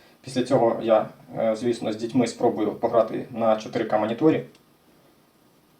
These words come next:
Сподіваюсь, також буде все працювати. Так, друзі, давайте дивитись, що в нас тут,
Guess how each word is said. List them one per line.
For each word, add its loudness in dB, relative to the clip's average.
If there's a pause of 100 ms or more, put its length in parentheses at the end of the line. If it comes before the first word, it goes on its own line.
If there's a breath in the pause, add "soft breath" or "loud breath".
(500)
Сподіваюсь, 0
також 0
буде -6
все -8
працювати. -8 (220)
Так, 4
друзі, 4
давайте 4
дивитись, -2 (100)
що -4
в 0
нас -2
тут, -6